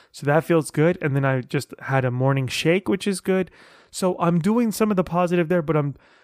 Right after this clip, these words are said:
I am, like, bad news wise, trying a little too hard to lose a few pounds on Fridays, and that's not great, right? Okay,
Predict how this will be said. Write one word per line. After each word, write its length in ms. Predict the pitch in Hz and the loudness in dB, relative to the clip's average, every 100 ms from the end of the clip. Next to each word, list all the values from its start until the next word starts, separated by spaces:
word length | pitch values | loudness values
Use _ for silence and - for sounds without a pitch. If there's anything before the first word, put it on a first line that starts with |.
| _ | _
I 140 | 156 160 | -2 0
am, 320 | 180 196 185 | 0 0 0
like, 300 | 170 147 - 143 | 0 -2 -4 -14
bad 380 | 127 165 190 | -2 0 0
news 240 | 190 202 165 | 0 0 0
wise, 280 | 180 180 - | 0 0 -2
trying 300 | - 170 156 | -2 0 0
a 40 | |
little 220 | 160 196 | 0 -2
too 200 | - 190 | 0 -2
hard 200 | 165 156 | 0 -2
to 80 | 156 | -2
lose 220 | 135 135 | -4 -4
a 60 | 135 | -6
few 220 | - 143 | -4 -4
pounds 300 | - 135 123 | -2 -4 -2
on 120 | 123 | -6
Fridays, 420 | 117 135 123 123 123 | -2 0 0 -2 -4
and 120 | 123 | -4
that's 340 | 127 - - _ _ 160 | -4 -6 -14 _ _ 2
not 280 | 151 143 | 2 2
great, 360 | - 139 113 - _ _ _ - | 2 2 2 -4 _ _ _ -4
right? 240 | 123 127 - _ _ - | -2 -4 -8 _ _ -2
Okay, 300 | 170 131 | -2 -2